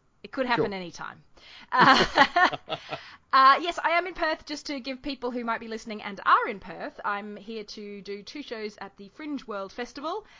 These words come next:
Speaker 1: We have Speed the Movie, the Play opening this Friday, the seventeenth of January, and running until the twenty-fifth. So please come, book in. If you know people who are in Perth,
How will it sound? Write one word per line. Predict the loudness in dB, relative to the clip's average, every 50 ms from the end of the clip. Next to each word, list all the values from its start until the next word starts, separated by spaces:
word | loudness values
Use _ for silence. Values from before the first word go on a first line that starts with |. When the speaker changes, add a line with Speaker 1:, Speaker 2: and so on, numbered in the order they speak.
| -20 -20 -20 -18
Speaker 1:
We | -16 -14
have | -12 -12 -14 -12
Speed | -12 -12 -12 -12
the | -12
Movie, | -14 -14 -14 -16
the | -16
Play | -14 -12 -10 -10 -10
opening | -10 -12 -14 -14 -16 -16 -16 -18 -18
this | -18 -18 -20 -20
Friday, | -14 -10 -8 -8 -8 -8 -10 -14
the | -16 -16
seventeenth | -14 -16 -16 -16 -16 -18 -18 -18 -20
of | -20 -18
January, | -14 -14 -14 -14 -14 -14 -14 -14 -14
and | -14 -16 -16 -16
running | -16 -16 -16 -18
until | -18 -16 -16 -16 -14
the | -16
twenty-fifth. | -16 -16 -14 -14 -14 -14 -12 -14 -14 -12 -10
So | -8 -6 -6
please | -6 -6 -8 -8 -8 -8 -10 -10
come, | -6 -4 -4 -4 -4 -8 -10 -10
book | -10 -6 -4 -4
in. | -4 -2 -4 -6 -8 -12 -16 -20 _ _ -10
If | -8 -8
you | -6
know | -4 -6 -6
people | -6 -8 -10 -8 -6
who | -6 -4
are | -4 -4
in | -6
Perth, | -6 -4 -4 -4 -6